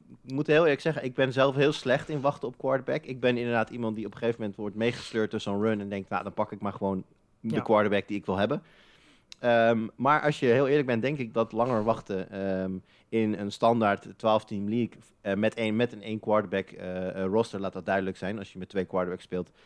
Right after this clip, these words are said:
Speaker 1: dan wordt alles anders. Ehm, ja, dat je toch langer moet wachten dan de vierde of de vijfde ronde voordat je een quarterback pakt.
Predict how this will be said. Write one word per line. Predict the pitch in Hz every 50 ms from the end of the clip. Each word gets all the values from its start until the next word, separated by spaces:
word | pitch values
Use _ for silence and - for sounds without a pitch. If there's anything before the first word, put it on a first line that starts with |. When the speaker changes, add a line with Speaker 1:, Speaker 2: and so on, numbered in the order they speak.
| _ _ _
Speaker 1:
dan | - 104 101
wordt | 95 98 -
alles | 87 95 95 -
anders. | - 90 98 95 120 - _ _ _ _ - - - _ _
Ehm, | - 107 107 104 104 104 104 104 95 - _ _
ja, | _ 151 156
dat | 147 151
je | -
toch | - 160 143
langer | 139 143 151 156 151
moet | 139 -
wachten | 139 131 - - 135
dan | 127 120 120
de | -
vierde | - 131 131 120
of | 120
de | - -
vijfde | - 117 117 110 - 113
ronde | 117 117 113
voordat | - - 117 110 -
je | -
een | 90
quarterback | - - - - 185 185 -
pakt. | - - - -